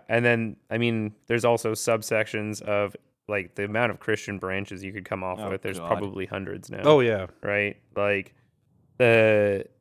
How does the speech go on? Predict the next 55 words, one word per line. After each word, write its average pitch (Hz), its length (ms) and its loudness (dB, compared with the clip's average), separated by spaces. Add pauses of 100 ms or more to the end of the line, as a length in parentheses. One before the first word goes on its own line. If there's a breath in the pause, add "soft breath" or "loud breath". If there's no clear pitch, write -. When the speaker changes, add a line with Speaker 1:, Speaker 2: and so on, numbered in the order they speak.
(380)
Speaker 1:
so, 143 180 8
I 139 140 6
mean, 156 180 6
it, 139 240 4
it, 143 180 6
and 151 220 8
then 156 140 10
also 139 380 8
you've 123 220 4
got 123 360 8 (240)
wh-, 123 40 -2 (100)
a, 131 80 6
a - 20 6
lot 127 480 4
of 143 60 2
the 131 60 4
time 127 280 4
when 117 100 2
we're 117 120 4
talking 120 320 2
about 113 120 0
Christianity, 113 580 0
we're 113 80 0
talking 123 180 2
about 110 120 2
American 110 540 0
Christianity, 104 680 -2
because 113 240 -2
if 120 100 -4
you 151 100 4
go 202 120 8
to, 151 220 10 (760 soft breath)
like, 139 280 4 (220)
one 151 140 6
of 175 40 10
the 170 60 8
cool 165 220 8
things 139 180 4
is 123 100 -2
one 131 120 2
of 143 40 2
my 131 120 8
friends 123 320 4
spent 117 360 0
two - 140 -2
ye-, 117 220 2
or, 117 280 6
uh, 113 220 6
spent, 117 320 -2
um, 107 340 2
two - 160 -8
semesters 113 480 -4
in, 104 300 -4
uh, 101 380 -2
Finland. 117 500 -6